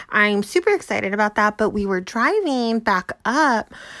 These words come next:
and that took all weekend for us because we're slow. <laughs> And, um, so I didn't wanna just put something out here without, like,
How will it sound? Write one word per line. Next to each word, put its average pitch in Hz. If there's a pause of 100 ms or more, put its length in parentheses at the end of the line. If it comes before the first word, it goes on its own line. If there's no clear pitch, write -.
(420)
and 226
that 202
took 233
all 226
weekend 302
for 349
us 359
because 220 (540)
we're 170
slow. - (240)
<laughs> -
And, 269
um, 190 (320)
so -
I 208
didn't 202
wanna 190
just 175
put 202
something 185
out 156
here 165
without, 160
like, -